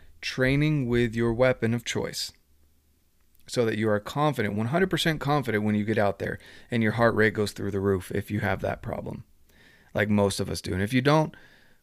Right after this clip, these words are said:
please tell me your tricks, 'cause I'd love to know 'em. And also being physically as healthy as possible. Now, you don't have to be shredded.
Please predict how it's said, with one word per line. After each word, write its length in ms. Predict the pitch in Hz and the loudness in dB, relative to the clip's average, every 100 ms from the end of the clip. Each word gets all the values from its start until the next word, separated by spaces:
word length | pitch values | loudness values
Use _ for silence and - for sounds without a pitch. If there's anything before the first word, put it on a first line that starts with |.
| _ | _
please 280 | 120 123 107 | -2 0 0
tell 260 | - 123 117 | -4 -2 0
me 120 | 110 | 0
your 120 | 101 | -2
tricks, 480 | - 110 - - - _ _ | -2 -2 -4 -10 -12 _ _
'cause 480 | - 104 95 - - - _ - | -4 -2 -2 -4 -6 -12 _ -8
I'd 120 | 104 | 0
love 160 | 110 95 | 2 2
to 80 | 101 | -2
know 140 | 95 | -4
'em. 140 | 92 - _ - - - - _ _ _ _ _ _ _ _ - | -8 -14 _ -20 -20 -20 -20 _ _ _ _ _ _ _ _ -2
And 420 | 117 113 113 110 - | 2 4 2 0 0
also 500 | 123 147 - 113 101 | 2 2 2 2 2
being 320 | 104 127 127 | 2 2 2
physically 880 | - 131 123 123 - 117 107 104 101 - - - | -2 0 0 0 -2 -2 -2 -2 -4 -12 -14 -8
as 160 | 101 | -6
healthy 320 | 113 104 - 95 | -2 -4 -2 -4
as 100 | - | -4
possible. 440 | 104 98 - 107 | -6 -6 -6 -2
Now, 240 | 113 123 | 0 0
you 160 | 143 165 | 0 0
don't 100 | 202 | 2
have 120 | 208 | 0
to 80 | 196 | 0
be 120 | 185 | -2
shredded. 540 | - 165 156 110 87 | 0 0 2 2 -2